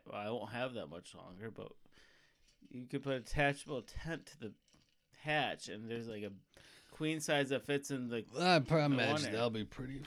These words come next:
Speaker 2: fucking interchangeable, though.
Speaker 1: Yeah, but
Speaker 2: Between
Speaker 1: that would be
Speaker 2: one and the
Speaker 1: sweet.
Speaker 2: other, yeah.
Speaker 1: Because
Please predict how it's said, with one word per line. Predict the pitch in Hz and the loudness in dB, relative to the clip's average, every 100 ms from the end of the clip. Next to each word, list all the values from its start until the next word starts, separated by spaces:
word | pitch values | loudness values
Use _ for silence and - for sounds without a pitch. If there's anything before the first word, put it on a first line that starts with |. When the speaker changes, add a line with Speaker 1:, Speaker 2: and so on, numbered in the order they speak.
| - | -6
Speaker 2:
fucking | 131 - 131 123 127 - - _ 143 | -8 -6 -6 -6 -6 -10 -16 _ 2
interchangeable, | 139 117 - 156 123 101 107 104 | 4 4 4 6 6 2 -4 -4
though. | 107 113 131 143 - - - | -2 0 0 0 -4 -20 -14
Speaker 1:
Yeah, | 127 123 104 82 - _ | -6 -4 -4 -6 -16 _
but | 117 113 | -8 -4
Speaker 2:
Between | 127 | 0
Speaker 1:
that | 113 | 2
would | 113 | 2
be | |
Speaker 2:
one | 120 | 2
and | 113 104 | 2 2
the | |
Speaker 1:
sweet. | 110 113 | 0 0
Speaker 2:
other, | 107 113 113 | 0 -2 -2
yeah. | 127 156 170 - _ _ _ _ _ _ _ _ _ _ - - - - | 0 0 -2 -8 _ _ _ _ _ _ _ _ _ _ -20 -20 -20 -10
Speaker 1:
Because | 127 - 147 131 123 123 117 - | -8 -4 -2 2 2 0 -2 -8